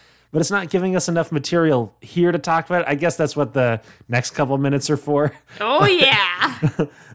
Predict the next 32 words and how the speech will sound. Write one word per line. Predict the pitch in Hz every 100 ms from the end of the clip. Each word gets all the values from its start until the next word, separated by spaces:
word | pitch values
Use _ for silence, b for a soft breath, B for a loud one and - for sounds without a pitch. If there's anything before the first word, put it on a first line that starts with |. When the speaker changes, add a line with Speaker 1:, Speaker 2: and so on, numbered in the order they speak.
| - - _ _ _ _ -
Speaker 1:
The | 160
one, | 175 185 185
the | 175
one | 170 185
thing | 180 185
I |
wanted | 180 170
to | 160
say | - 170
before | 151 135 - 151
we | 147 143
transition | 131 - - 135 127 127 120 120
out, | 120 117
I | 117 110
guess, | 101 123 117 117 - -
is, | 127 120 113 104 - - _ _ _ _ _
and | 151 170
you | 202
kinda | 220 196
mentioned | 185 175 156
it | 147
earlier, | 160 180 135
this | 120 151 143
picture | - 247 - 302
of | 262
Troy | - - 196 220 208
is | 160 170 165 147 - - -
High | 160
School | 175 -
Musical | 196 190 - 156
one | 127 151 180
Troy. | - 131 117 101 90 85